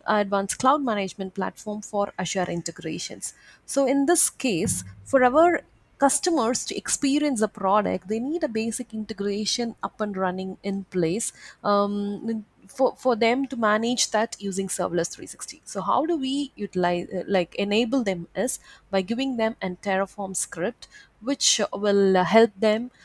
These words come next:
uh, bring up an cloud integration, a basic, uh, enterprise integration application up and running that comprises of various Azure services. Mm, so this is where I can connect my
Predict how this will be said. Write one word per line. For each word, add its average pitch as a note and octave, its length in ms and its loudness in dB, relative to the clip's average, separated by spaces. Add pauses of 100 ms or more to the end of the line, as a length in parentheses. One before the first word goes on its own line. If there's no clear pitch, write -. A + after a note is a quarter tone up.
(140)
uh, F#3 140 -2
bring B3+ 420 -2
up G#3 340 0
an F#3+ 240 -2
cloud G3+ 400 0
integration, F#3+ 800 -4
a G3+ 60 -2
basic, G#3 560 -2 (160)
uh, F3+ 260 0 (180)
enterprise F#3+ 440 -2
integration F#3+ 640 -6
application A#3 760 -4
up - 200 -8
and F#3+ 240 -8
running G3+ 380 -6
that G#3+ 140 -14
comprises F#3 600 -4
of F3+ 120 -4
various F3 480 -4
Azure E3+ 300 -8
services. - 720 -6 (580)
Mm, G3 440 -4
so - 100 0
this - 560 2
is G3 180 2
where A3 400 4
I G#3+ 180 4
can B3 200 -2
connect G3+ 560 -8
my G3 380 -2